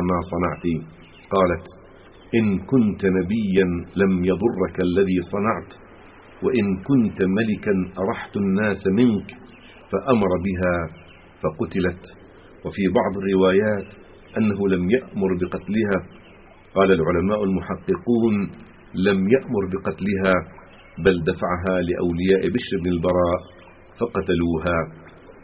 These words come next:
فاستمع الآن إلى هذه النقاط الثلاث لبيان إعجاز هذه الحادثة. النقطة الأولى، جاء في إحدى الروايات أن عددا من الصحابة سمعوا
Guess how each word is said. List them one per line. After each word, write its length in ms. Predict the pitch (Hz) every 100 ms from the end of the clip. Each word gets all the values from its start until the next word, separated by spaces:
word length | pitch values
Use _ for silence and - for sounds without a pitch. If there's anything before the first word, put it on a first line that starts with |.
| - - -
فاستمع 360 | 95 - 131 117
الآن 260 | 107 123 113
إلى 220 | 107 101 98
هذه 200 | 110 98 95
النقاط 360 | 92 85 113 101
الثلاث 520 | 92 95 95 101 95 - - - - - - -
لبيان 500 | 92 95 98 104 95 92
إعجاز 380 | 80 80 101 85 85 90
هذه 220 | 90 107 82
الحادثة. 600 | - 98 95 85 - 80 - - - - - - - -
النقطة 400 | 104 127 131 123 120
الأولى، 420 | 104 131 123 113 107 80 - 90
جاء 140 | 120 127 92
في 60 | 117 117
إحدى 180 | 101
الروايات 640 | 98 95 98 95 104 107 95 - - - - - -
أن 120 | 92 92
عددا 280 | 104 110 101 98
من 80 | 101
الصحابة 640 | 92 - 98 - 113 95 90 85
سمعوا 320 | 110 101 90